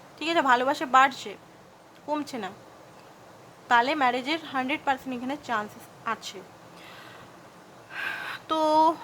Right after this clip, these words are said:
আগামীকাল থেকে আমি ওই চ্যানেলটাতে, আহ, বলবো কোন কোন জিনিস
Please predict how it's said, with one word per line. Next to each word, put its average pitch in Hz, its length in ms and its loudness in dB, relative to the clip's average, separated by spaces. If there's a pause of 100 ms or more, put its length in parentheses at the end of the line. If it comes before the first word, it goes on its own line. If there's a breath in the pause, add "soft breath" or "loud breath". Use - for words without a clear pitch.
(380 loud breath)
আগামীকাল 277 600 4
থেকে 294 180 -6
আমি 285 160 -4
ওই 269 140 -4
চ্যানেলটাতে, 254 680 -4
আহ, 226 360 -2
বলবো 233 400 -2 (420 loud breath)
কোন 294 160 2
কোন 285 300 -2 (240)
জিনিস 254 340 -4